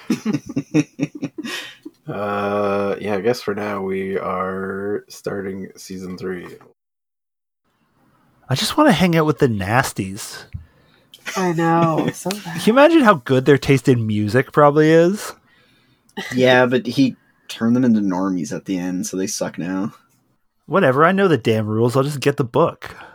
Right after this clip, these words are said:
Speaker 4: <laughs> True.
Speaker 2: Done.
Speaker 1: It's just, uh, it's nice to get some proper murder bully representation in movies.
Speaker 4: Yeah.
Speaker 2: Yeah.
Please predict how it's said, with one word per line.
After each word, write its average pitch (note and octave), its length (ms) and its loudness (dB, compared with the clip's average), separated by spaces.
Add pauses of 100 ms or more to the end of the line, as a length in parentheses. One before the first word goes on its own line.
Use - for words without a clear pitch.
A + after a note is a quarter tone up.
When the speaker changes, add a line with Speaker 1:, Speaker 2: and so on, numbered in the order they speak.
(640)
Speaker 4:
<laughs> G3 1400 2
True. D3 840 2 (140)
Speaker 2:
Done. A#2 320 0
Speaker 1:
It's - 0 -
just, B2+ 300 -10
uh, G2+ 140 -18 (400)
it's - 140 -16
nice B2 240 2
to A2 100 0
get G#2 200 -2
some F#2+ 260 -4
proper F#2 640 -2
murder F2+ 400 -4
bully F2+ 400 -6
representation F2 800 -10
in F2 120 -12
movies. F2 300 -4
Speaker 4:
Yeah. B2 160 4
Speaker 2:
Yeah. A#2 760 2